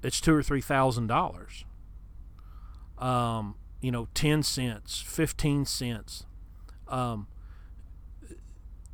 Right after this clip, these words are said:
just adjusting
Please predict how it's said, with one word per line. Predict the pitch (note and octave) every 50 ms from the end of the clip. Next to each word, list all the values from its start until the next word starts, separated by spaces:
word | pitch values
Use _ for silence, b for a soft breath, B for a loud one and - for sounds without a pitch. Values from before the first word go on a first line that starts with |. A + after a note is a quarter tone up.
| - - - - - C#3
just | A#2+ A2+ C3 D#3+ E3 E3+ F3 E3 - - - - - - - - - - - - - -
adjusting | C#3+ C#3 A#2+ A2 D3 F3 F#3 F3 - - D#3 D3 C#3 C3 B2+ B2+